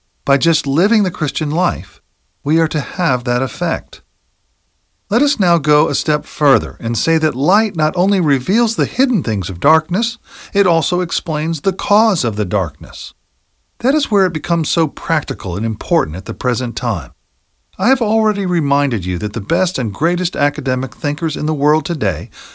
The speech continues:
are entirely baffled with regard to what is wrong with the world. Two lectures were broadcast some years ago on the wireless by men who were described as humanists, Doctor Julian Huxley and Professor Gilbert Murray. Both admitted,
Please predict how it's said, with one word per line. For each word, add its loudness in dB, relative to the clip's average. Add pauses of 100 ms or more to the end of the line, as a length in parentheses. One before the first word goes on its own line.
(100)
are 4
entirely 2
baffled 0
with -4
regard 2
to -2
what 0
is -2
wrong 2
with -2
the -2
world. 0 (920)
Two 2
lectures 0
were 0
broadcast 2
some 2
years 2
ago -2
on 2
the 0
wireless 2
by -2
men 0
who -2
were 2
described -2
as -4
humanists, -6 (420)
Doctor 2
Julian 2
Huxley -4 (320)
and -2
Professor -2
Gilbert 0
Murray. 2 (1300)
Both 2
admitted, 0